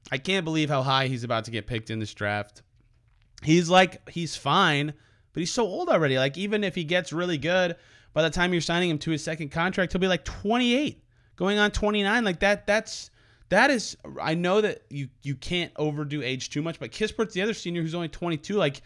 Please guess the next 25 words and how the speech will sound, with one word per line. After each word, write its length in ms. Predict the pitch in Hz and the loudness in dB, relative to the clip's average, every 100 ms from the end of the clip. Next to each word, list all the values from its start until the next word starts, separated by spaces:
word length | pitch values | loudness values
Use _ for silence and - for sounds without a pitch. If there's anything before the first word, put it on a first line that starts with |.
| - _ - | -20 _ -6
you're 120 | 185 | -2
losing 260 | 247 226 | -2 -2
two 240 | - - 180 | -6 -6 -6
years 320 | 160 175 170 | -2 0 -2
of 100 | 147 | -4
a 40 | |
guy's 440 | 135 135 143 139 - _ _ _ | -2 0 2 -2 -8 _ _ _
N 140 | 139 | -6
B 120 | 143 143 | -2 -2
A 60 | |
prime. 640 | 135 - 127 139 143 143 - _ | -4 -4 -2 0 0 -2 -6 _
That's 280 | - 139 131 | -2 -2 -2
risky, 400 | 123 147 - 139 | -2 -2 -2 -4
especially 540 | 120 - 175 - 160 143 | -4 -2 -2 0 -2 -2
if 100 | 127 | -4
he's 160 | 120 | -6
not, 320 | 127 131 120 _ - | -4 -4 -4 _ -8
uh, 80 | 139 | -6
if 140 | 135 139 | -4 -2
you're 80 | |
not 160 | 135 - | -2 -2
sold 180 | 127 131 | -4 -4
on 80 | 123 | -4
his 120 | 117 | -6
skills. 420 | - 139 180 190 | -2 0 0 -2